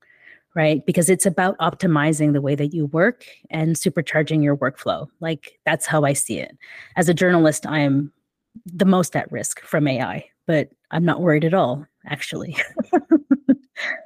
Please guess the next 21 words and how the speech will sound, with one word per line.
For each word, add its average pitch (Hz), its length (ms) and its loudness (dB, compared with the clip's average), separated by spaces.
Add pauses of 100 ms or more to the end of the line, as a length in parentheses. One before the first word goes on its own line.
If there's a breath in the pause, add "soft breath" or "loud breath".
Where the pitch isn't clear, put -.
(240 loud breath)
But 208 120 4
it's 208 180 2
because, 202 380 0
like, 180 260 0 (260)
for 185 120 0
me, 185 400 4
it 175 80 -2
will 175 120 0
be 170 200 -2
a 170 40 -2
divide 160 380 -4
between 170 340 -4
journalists 165 800 0
who 190 100 4
know 170 140 2
how 160 160 -4
to 156 80 -2
use 165 300 0
A 151 120 2
I 151 140 -2
properly 170 680 -4